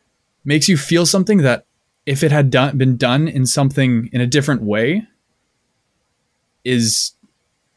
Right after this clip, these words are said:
you wouldn't get the same emotion. So bringing in that analysis is, yes, sometimes you can analyze art, but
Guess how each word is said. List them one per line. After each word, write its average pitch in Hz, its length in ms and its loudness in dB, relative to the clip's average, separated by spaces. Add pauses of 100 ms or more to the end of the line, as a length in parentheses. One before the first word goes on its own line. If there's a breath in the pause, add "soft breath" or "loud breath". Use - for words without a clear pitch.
(100)
you 127 300 -2
wouldn't 131 260 4
get 113 140 0
the - 60 -4
same 107 260 0
emotion. 107 560 -4 (480)
So - 160 -6
bringing 147 280 4
in 135 120 4
that 117 160 2
analysis 135 680 0
is, 113 260 -4 (340)
yes, 156 500 -2 (240)
sometimes 170 800 0
you 127 140 -4
can 139 500 -4 (240)
analyze 113 520 -2 (120)
art, 160 340 -4 (1000)
but 123 280 -2